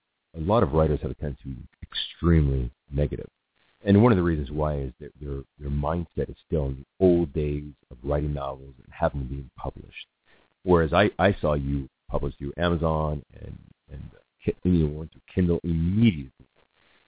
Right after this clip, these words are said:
Now, basing that on the negativity that we both have heard from writers before who've written novels. They've writ-, they have written novels, and they're still negative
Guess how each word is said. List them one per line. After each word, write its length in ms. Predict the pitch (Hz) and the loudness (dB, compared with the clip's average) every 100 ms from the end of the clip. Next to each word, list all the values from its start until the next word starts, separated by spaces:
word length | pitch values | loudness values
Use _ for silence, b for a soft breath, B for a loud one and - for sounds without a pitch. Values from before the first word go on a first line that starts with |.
| _ _ | _ _
Now, 340 | 104 98 90 - _ _ _ 98 82 | 2 6 6 2 _ _ _ -8 2
basing 340 | 104 113 90 | 2 2 -2
that 160 | 73 69 | -4 -6
on 240 | 69 71 65 | -12 -18 -14
the 60 | 71 | -10
negativity 600 | 80 - _ 69 64 67 | -10 -10 _ -16 -14 -14
that 120 | 67 - 82 | -16 -16 -4
we 120 | 98 | -2
both 300 | - 90 71 - - | 2 2 0 -8 -14
have 120 | 69 | -10
heard 180 | 71 65 - | -8 -10 -10
from 160 | 67 | -10
writers 240 | 65 64 62 | -8 -10 -14
before 280 | 64 - 110 | -12 -6 0
who've 180 | 147 | 0
written 280 | 175 214 151 | 2 2 2
novels. 420 | 147 185 - - _ - | 2 0 -6 -10 _ 2
They've 180 | 135 | 2
writ-, 260 | 104 165 131 | 2 0 0
they 180 | 123 120 | -2 -2
have 380 | 87 123 127 - - | -4 -6 -6 -8 -10
written 520 | 95 101 117 110 92 | -6 -2 0 -2 -4
novels, 440 | 92 107 - - _ _ _ _ _ | -2 -4 -8 -20 _ _ _ _ _
and 80 | 101 | 2
they're 140 | 104 95 - | 2 2 2
still 180 | 113 | 2
negative 520 | 95 85 95 76 71 | 2 2 2 0 -8